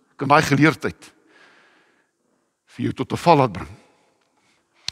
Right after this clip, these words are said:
Ek wil klaarmaak. Ek weet ek het genoeg gesê, want jy weet, <clears throat> Nehemia het nie net gehuil oor die mure van Jerusalem nie. Hy en Esra, hy was die politieke leier, Esra was die godsdienstleier,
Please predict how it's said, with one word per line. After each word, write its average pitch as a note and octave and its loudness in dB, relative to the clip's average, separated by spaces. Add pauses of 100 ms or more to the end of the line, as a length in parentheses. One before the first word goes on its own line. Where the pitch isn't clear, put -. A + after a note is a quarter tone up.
(340)
Ek B3 2
wil B3 -4
klaarmaak. A3 0
Ek - -20
weet C#3+ -10
ek - -8
het - -8
genoeg F3+ -4
gesê, F#3+ 4 (280)
want G#3+ -2
jy G3+ -2
weet, B3+ 2 (260)
<clears throat> - -2
Nehemia A#3+ 6 (540)
het G3 -4
nie C4 -2
net C4 0
gehuil G3+ 6
oor B3 -2
die G#3+ 0
mure G3 0
van E3+ -6
Jerusalem F#3+ -2
nie. A#3 -6 (480)
Hy C#4+ 6
en C#4 2
Esra, C#4 2 (440)
hy G#3+ 4
was C#4+ 0
die A#3+ -6
politieke C4 -4
leier, A#3 4
Esra B3 2 (240)
was F#3+ 0
die G3 -8 (260)
godsdienstleier, F3+ -4